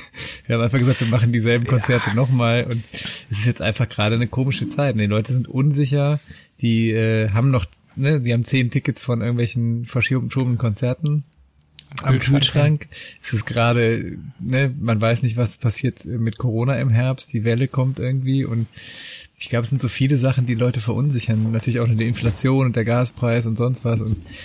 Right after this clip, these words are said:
Speaker 1: es ist einfach gerade nicht so, wie es vor Corona war.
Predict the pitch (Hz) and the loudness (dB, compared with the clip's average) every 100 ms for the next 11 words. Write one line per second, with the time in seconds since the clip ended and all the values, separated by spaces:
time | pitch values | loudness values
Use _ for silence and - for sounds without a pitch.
0 | - - - 139 - 123 117 117 110 117 | -20 -18 -6 -4 -2 -2 0 0 0 0
1 | 120 120 135 - - - 135 135 135 131 | 0 2 0 -2 -6 -2 0 2 0 -4
2 | - 135 120 - 131 131 120 135 147 101 | -8 -4 -4 -2 -4 -2 0 0 0 0
3 | 101 101 | 0 -2